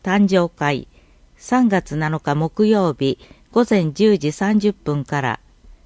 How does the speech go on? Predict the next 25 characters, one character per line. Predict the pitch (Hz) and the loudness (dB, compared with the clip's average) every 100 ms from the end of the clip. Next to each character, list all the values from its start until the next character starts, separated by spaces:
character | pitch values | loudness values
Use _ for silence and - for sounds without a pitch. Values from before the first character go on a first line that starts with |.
| - - _ _ _ _ _ - | -20 -20 _ _ _ _ _ -2
読 | 202 | 2
み | 240 - | 2 0
聞 | - | -4
か | 233 226 | -4 -2
せ | 226 214 | 0 2
映 | - 214 | 4 4
画 | 208 196 | 2 -2
会。 | - 135 - - _ _ | -4 -4 -6 -14 _ _
三 | - 254 233 | -2 2 2
月 | 180 - 147 | 0 -2 -4
十 | 165 208 | 0 0
四 | 175 165 | 0 -4
日 | - - 180 | -6 -2 0
木 | 165 - 208 | 0 0 0
曜 | 208 175 | 2 0
日、 | 131 127 - - _ | -2 -4 -4 -12 _
午 | - 220 | -2 0
前 | 196 156 143 | 0 0 2
十 | 208 202 | 2 2
時 | 151 147 | 0 -6
三 | 190 202 | -2 -2
十 | 196 202 | 0 -4
分 | - 160 143 | -4 -6 -4
か | - 151 | -4 -4
ら。 | 120 | -4